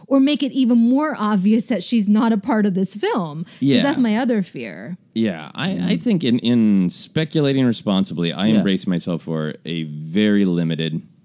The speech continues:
Speaker 2: appearance.
Speaker 1: Mm-hmm.
Speaker 2: Um,
Speaker 3: Oh, yeah, yeah.
Speaker 2: I think there is still the possibility that the character will pass on or will have passed on because I think flashback is a possibility.
Speaker 3: Mm-hmm.
Speaker 2: Going super crazy, I think Force Ghost is a possibility. Like, I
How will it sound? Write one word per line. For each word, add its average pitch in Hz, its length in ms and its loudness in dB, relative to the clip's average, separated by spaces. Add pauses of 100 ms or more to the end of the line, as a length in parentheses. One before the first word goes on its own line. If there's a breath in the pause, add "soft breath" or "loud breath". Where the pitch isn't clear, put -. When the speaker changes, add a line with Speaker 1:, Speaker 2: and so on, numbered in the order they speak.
(140)
Speaker 2:
appearance. 190 440 -4
Speaker 1:
Mm-hmm. 170 720 -4
Speaker 2:
Um, 76 420 -6
Speaker 3:
Oh, 85 200 -10
yeah, 82 260 -18
yeah. 78 380 -12
Speaker 2:
I 98 60 0
think 90 180 -4
there 85 180 -6
is 143 220 0
still 107 160 0
the 85 80 -2
possibility 80 540 -6
that 76 180 -6
the 78 100 -8
character 76 840 -8 (480)
will 82 160 -4
pass 80 280 -10
on 104 220 0
or 78 100 -4
will 107 200 0
have 95 220 -4
passed 76 320 -8
on 73 320 -6 (220)
because 76 200 -12
I 78 120 -8
think 69 220 -14
flashback 73 440 -12
is 73 120 -10
a 76 60 -12
possibility. 78 640 -8 (100)
Speaker 3:
Mm-hmm. 113 460 -2
Speaker 2:
Going 101 260 -2
super 143 280 -6
crazy, 151 400 -4
I 160 40 -2
think 151 260 -8
Force 170 480 -10
Ghost 80 360 -8
is 76 120 -12
a 78 40 -14
possibility. 67 640 -14
Like, 78 360 -14
I 240 380 0